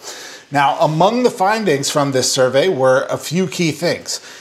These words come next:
California voters gave the highest marks to schools and teachers since this poll was first administered in two thousand twelve.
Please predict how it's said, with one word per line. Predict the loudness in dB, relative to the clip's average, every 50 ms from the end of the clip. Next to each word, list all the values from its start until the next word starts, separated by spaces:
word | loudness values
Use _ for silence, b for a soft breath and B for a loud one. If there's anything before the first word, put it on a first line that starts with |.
| B B B
California | 0 2 4 4 2 2 0 0 0 0
voters | 2 2 2 2 2 0 -2 0
gave | 2 2 2 2 0
the | -2 -6 -6
highest | -6 -6 -6 -4 -2 0 0 2 0 0 -4 -4 -4
marks | -2 0 0 0 -2 -6 -8 -8 -8 -6 -4
to | -2 0 0 0 0 0 -2 -2 -4 -2
schools | -4 -4 -2 2 2 4 6 4 4 2 -2
and | -4 -4 -4
teachers | -4 -6 -6 -4 -4 -4 -4 -2 -4 -4 -6 -6 -4
since | -2 -2 0 -2 -2 -4 -4 0
this | 0 -2 0
poll | 2 4 4 4 6
was | 4 0 0
first | 0 -2 -2 0
administered | -2 0 0 0 0 0 0 0 -2 -2
in | -2 -4
two | -6 -4
thousand | -2 -2 -2 -2 -4 -6 -10 -12
twelve. | -6 -2 0 0 2 2 0 -2 -4